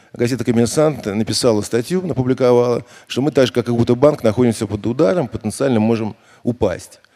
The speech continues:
Потом с чего у нас начался такой огромный, э, м, э, приток клиентов, которые хотели забрать бан-, деньги у нас.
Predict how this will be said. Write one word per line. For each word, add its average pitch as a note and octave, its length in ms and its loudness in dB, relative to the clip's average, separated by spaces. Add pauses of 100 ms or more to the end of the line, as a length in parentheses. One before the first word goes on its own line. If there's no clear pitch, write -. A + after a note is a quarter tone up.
(340)
Потом - 200 -2
с - 40 -2
чего F#3 180 2
у - 20 4
нас C#3+ 200 2
начался B2 400 0
такой G#2 300 0
огромный, G#2 600 4 (320)
э, G#2 540 0 (200)
м, G#2+ 360 -8
э, G#2 420 -2
приток A2+ 500 -2 (300)
клиентов, A#2+ 360 0
которые A2+ 260 2
хотели A2 260 -2
забрать G#2 300 2
бан-, A2 360 0
деньги C#3+ 280 -2
у E3 80 0
нас. E3+ 300 0